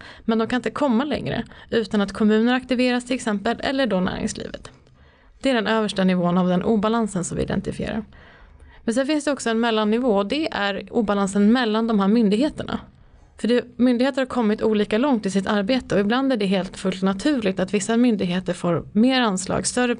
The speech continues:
de-, medel än andra. Men här verkar problemen snarare vara att det är för många som fortfarande inte upplever att de har fått en, en grundplåt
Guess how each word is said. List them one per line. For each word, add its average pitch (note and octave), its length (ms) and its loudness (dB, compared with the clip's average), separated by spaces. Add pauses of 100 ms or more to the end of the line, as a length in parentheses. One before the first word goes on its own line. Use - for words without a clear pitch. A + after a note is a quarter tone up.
de-, F#3+ 320 -2
medel G3+ 520 0
än F#3+ 180 0
andra. F#3+ 380 0 (400)
Men A3+ 160 2
här C4+ 100 0
verkar C#4+ 220 -2
problemen G#3 380 0
snarare F#3+ 340 0
vara F#3+ 280 2
att F#3+ 140 -6
det G#3 80 0
är G3+ 80 0
för A3 120 0
många C4 400 2
som A#3+ 140 -2
fortfarande G#3 420 -2
inte G3 200 0
upplever F#3 280 0
att F#3 60 -8
de F#3 80 0
har F#3 80 0
fått F3+ 220 -6
en, F#3 280 0
en G3 140 4
grundplåt A3 920 0